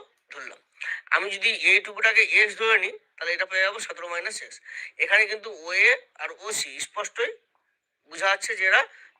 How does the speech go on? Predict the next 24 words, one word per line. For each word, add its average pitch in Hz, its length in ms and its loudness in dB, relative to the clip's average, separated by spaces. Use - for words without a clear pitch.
দুটো - 160 -6
সমান 190 260 -2
হবে, 131 120 -14
কারণ 214 180 -2
দুটো - 180 -6
হচ্ছে 175 220 -6
ব্যাসার্ধ। 165 340 -2
তাহলে 139 180 -4
লেখা 160 180 4
হবে 190 120 0
ও 175 40 -8
এ 190 40 8
equal 175 300 2
to 202 60 -8
ও - 20 -2
সি 151 160 -8
equal 165 220 -2
to 190 100 -4
কি? 247 80 -6
একই 190 160 -2
বৃত্তের 196 240 -4
ব্যাসার্ধ, 190 260 0
একই 160 260 -12
বৃত্তের 175 460 0